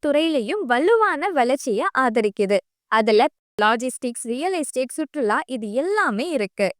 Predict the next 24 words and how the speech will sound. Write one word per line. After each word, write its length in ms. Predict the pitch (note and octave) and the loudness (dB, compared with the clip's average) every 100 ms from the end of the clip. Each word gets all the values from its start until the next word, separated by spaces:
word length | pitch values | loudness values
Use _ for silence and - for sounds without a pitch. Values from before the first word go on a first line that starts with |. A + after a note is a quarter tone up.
| _ _ | _ _
புதுமை 420 | - A4 B4 B4 A4+ | -2 2 2 2 0
மற்றும் 400 | D#4+ D4+ F#4+ F4+ | -2 -4 -4 -2
டிஜிட்டல் 460 | C4 F4 F#4 F4 | -2 2 2 2
மாற்றத்திலும் 680 | B3+ C4 F4 E4 B3 A#3 G4 | 0 0 -2 -2 0 0 0
துபாய் 400 | D4+ C#4 E4+ C#4 | 0 2 2 0
எமிரேட்டின் 440 | C4+ D4+ D4+ D4+ | 0 -2 -4 -4
கவனம் 400 | A3+ A3 A3 C4+ G4+ | 0 2 2 -2 -2
அதன் 260 | B3 A#3 A3+ | 0 0 0
போட்டித்தன்மையை 760 | F4+ A4+ A4+ - D4 A3+ F#3+ F4+ | 0 2 0 0 -2 0 0 2
வலுப்படுத்தியிருக்கு. 880 | C#4+ C#4 C#4 B3+ G#3+ G#3 F#3+ - F#3+ - _ _ | 2 0 2 0 2 0 0 -2 -4 -4 _ _
தொழில்நுட்பம், 680 | - D4+ E4 D#4 A3 - B3 | 2 2 2 -2 0 2 2
புதுப்பிக்கத்தக்க 760 | D4+ E4 F#4+ G4 - E4 C#4 D#4 | 0 -2 0 0 0 0 0 0
எரிசக்தி, 680 | C#4 B3 E4+ - A#3 - C#4 | 2 2 2 -2 -4 -4 -4
மேம்பட்ட 720 | C4 B3+ F4 F#4+ E4+ D4 E4+ | -2 -4 -4 0 0 0 -2
உற்பத்தி 540 | C#4+ B3+ - A#3 B3+ E4 | 0 -2 -2 -2 -2 -4
போன்ற 360 | D#4 B3+ D#4+ | -2 0 0
உயர் 360 | A#3+ D#4 G#4+ G#4+ | 0 0 0 0
வளர்ச்சி 400 | F4+ E4 - F#4 | 0 0 -2 -2
பகுதிகளுக்கு 680 | - A#3+ D4+ C#4+ G3+ F#3 - - | 0 0 0 0 0 0 -6 -4
புதிய 360 | F4 F4+ G#4 G4+ | -2 2 2 2
வணிகம் 440 | D4 D#4+ E4+ D#4+ | -2 -4 -6 -4
மற்றும் 460 | A#3 A3+ G4 F4+ B3+ | -4 -4 -6 -4 -2
முதலீட்டை 420 | F4+ G4+ F#4 F4+ | 0 0 -2 -4
ஈர்த்துள்ளதும் 720 | A#3 D4 - D#4 A#3 F#3+ F#4 | -4 -6 -4 -2 0 0 -6